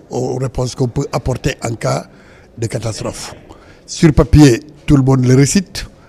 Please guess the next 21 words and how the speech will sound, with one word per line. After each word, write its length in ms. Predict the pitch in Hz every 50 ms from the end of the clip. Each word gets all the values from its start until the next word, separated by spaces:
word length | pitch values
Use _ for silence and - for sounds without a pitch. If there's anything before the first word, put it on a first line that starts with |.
| - - _
dans 160 | - 113 131 135
les 220 | 139 135 127 120
faits, 360 | 104 - - 147 147 - - - - -
on 80 | 127
ne 80 | 120 117
le 80 | 113
vit 160 | 104 107 107 104
pas. 200 | - 107 104 - - - - _ - - _ _ _
C'est 200 | - - - 120
malheureusement 580 | 113 110 127 139 139 135 127 120 120 127 123 123
aussi 340 | 120 113 - 127 139 180 - - - - - _ - - - - - - _ _ -
ce 280 | - - - - - 123
dysfonctionnement 840 | 117 120 139 - - 156 135 120 - 143 131 131 127 117 123 - - - - - _ - - - - - - -
entre 220 | 151 143 135 135
nos 220 | 139 143 131 120
engagements 420 | 139 131 127 131 127 113 123 127 123 -
internationaux 760 | 135 127 123 - 131 131 127 123 117 131 120 120 127 160 226 - - - - - - - _ _ _ - -
et 80 | 120 127
notre 240 | 123 127 131 127 -
politique 420 | - - 127 120 - - - -
publique. 380 | - 135 110 104 104 - -